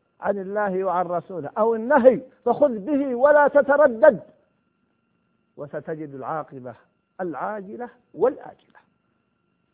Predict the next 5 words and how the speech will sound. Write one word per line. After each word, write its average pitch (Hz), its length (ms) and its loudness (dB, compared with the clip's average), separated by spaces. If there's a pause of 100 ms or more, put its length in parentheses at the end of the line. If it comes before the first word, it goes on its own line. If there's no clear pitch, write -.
(480)
كما 208 300 -2
أشرت 170 540 -8 (1200)
في 170 80 -12
بعض 185 220 -2
الأمثلة 175 560 -6